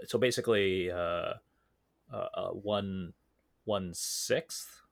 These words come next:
Am I doing my math right? <laughs> One s-, one sixth of a course. So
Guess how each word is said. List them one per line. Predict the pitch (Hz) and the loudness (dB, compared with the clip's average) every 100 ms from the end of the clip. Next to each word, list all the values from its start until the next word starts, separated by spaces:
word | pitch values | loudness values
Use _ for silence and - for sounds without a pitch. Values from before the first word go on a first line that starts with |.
| _ - - | _ -20 -14
Am | 107 104 | -6 -4
I | 98 | 0
doing | 110 | 2
my | 104 104 | 2 2
math | 107 113 | 2 2
right? | 135 147 - - - - | 0 0 -4 -12 -10 4
<laughs> | 220 - - - - | 4 4 -12 -12 4
One | 113 117 | 6 6
s-, | 107 - - | 4 -2 -4
one | 110 110 110 | 0 2 2
sixth | - 117 - - | 0 -2 -4 0
of | 123 | 0
a | 127 | 2
course. | - 131 160 - - _ _ _ _ _ _ | 4 4 2 -2 -12 _ _ _ _ _ _
So | - 98 92 90 85 | 0 4 4 4 2